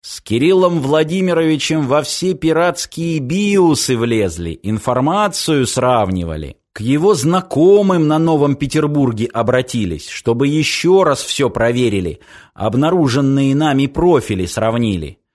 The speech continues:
Всё так получается.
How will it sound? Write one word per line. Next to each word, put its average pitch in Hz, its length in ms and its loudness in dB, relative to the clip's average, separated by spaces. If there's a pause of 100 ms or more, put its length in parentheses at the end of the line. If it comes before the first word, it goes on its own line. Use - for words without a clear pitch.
(420)
Всё 208 340 0
так 220 460 -4
получается. 165 1300 0